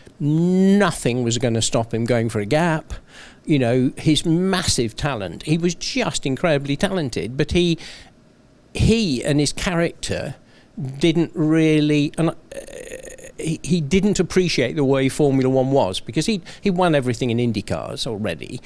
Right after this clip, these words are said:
and he got used to that rather laid-back way of operating and all the rest, and he just didn't like being corralled and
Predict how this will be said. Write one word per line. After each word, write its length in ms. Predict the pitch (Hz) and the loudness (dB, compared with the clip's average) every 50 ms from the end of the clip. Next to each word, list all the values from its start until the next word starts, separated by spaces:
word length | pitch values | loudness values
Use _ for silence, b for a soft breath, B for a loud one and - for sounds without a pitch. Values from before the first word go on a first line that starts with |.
| B B B B | B B B B
and 100 | 135 143 | 2 2
he 80 | 147 139 | 2 4
got 200 | 127 160 175 127 | 2 0 0 0
used 320 | 139 139 160 165 139 - - | 0 2 2 2 2 2 0
to 80 | 135 113 | -2 -2
that 240 | 117 120 117 - - | -2 -4 -6 -6 -4
rather 400 | 151 175 170 190 214 170 165 151 | -4 -2 0 -2 0 0 2 2
laid-back 480 | 147 143 143 135 120 123 139 120 - | 4 4 2 2 0 -2 -4 -4 -4
way 180 | 135 127 127 123 | -4 -2 -2 -2
of 100 | 117 135 | 0 0
operating 720 | 135 135 - 127 107 82 87 - - - - 92 110 123 104 | 0 0 0 -2 -4 -4 -6 -8 -10 -10 -8 -8 -8 -8 -8
and 640 | 117 123 110 120 117 - 127 - - - - - - - | -8 -8 -8 -8 -8 -10 -10 -12 -14 -18 -20 -20 -12 -6
all 220 | - 139 120 120 | -4 -4 -2 -2
the 100 | - 120 | -4 -4
rest, 300 | 107 104 110 - - - | -4 -4 -4 -4 -2 -2
and 80 | 143 139 | 0 0
he 80 | 139 | 2
just 280 | 143 180 156 151 - - | 2 0 0 0 0 0
didn't 280 | 185 165 160 147 135 - | 0 2 2 2 0 0
like 360 | 151 139 139 131 - - 131 | 0 0 0 -2 -4 -6 -6
being 240 | 127 113 117 123 113 | -4 -4 -4 -4 -6
corralled 760 | - - 131 127 127 127 127 123 120 117 117 117 120 113 113 | -2 0 0 2 2 2 2 2 2 0 0 0 -2 -4 -4
and 300 | 110 110 110 110 107 | -6 -6 -6 -8 -10